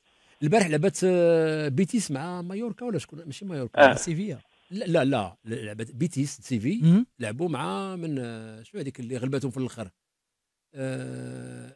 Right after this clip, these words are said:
Speaker 1: ماشي مايو-، مايوركا ولا رايو بايكانو، المهم على كل حال.
Speaker 3: الدوري الاسباني.
Speaker 1: مم.
Speaker 3: مم.
Speaker 1: سيفي لعبوا مع، شوف ما لعبوا.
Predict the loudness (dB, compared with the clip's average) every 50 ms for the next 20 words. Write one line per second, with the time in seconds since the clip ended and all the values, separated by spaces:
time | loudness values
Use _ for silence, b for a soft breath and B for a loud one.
0 | _ -16 -14 -12 -10 -8 -6 -4 -4 -4 -6 -8 -12 -16 -14 -12 -12 -10 -10 -12
1 | -12 -14 -14 -12 -12 -10 -8 -8 -8 -6 -6 -6 -8 -8 -10 -10 -12 -10 -8 -4
2 | -4 -2 -2 -2 -4 -4 -6 -8 -8 -6 -2 0 4 4 6 6 6 4 4 4
3 | 2 2 2 0 -2 -4 -4 -2 0 0 0 0 -2 -4 -8 -8 _ -10 -10 -10
4 | -10 -10 _ _ -4 -2 0 2 2 0 0 -2 0 2 4 4 4 2 2 2
5 | 4 4 2 2 2 2 0 0 0 -2 -2 -2 -4 -4 -6 -6 -10 -10 -10 -12
6 | -12 -12 -12 -14 -14 -16 -18